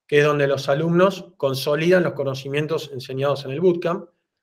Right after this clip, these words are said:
y básicamente trabajan en, en grupos, eh, con metodologías ágiles y construyen proyectos de la vida real, literalmente de pie a cabeza, deployando código en producción, conectando un frontend con un backend, con una base de datos,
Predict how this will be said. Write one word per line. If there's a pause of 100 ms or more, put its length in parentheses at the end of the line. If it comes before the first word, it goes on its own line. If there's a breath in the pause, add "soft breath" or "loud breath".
(380)
y
básicamente
trabajan
en,
en
grupos, (480)
eh,
con
metodologías
ágiles
y
construyen
proyectos
de
la
vida
real, (580)
literalmente
de
pie
a
cabeza,
deployando
código
en
producción,
conectando
un
frontend
con
un
backend,
con
una
base
de
datos,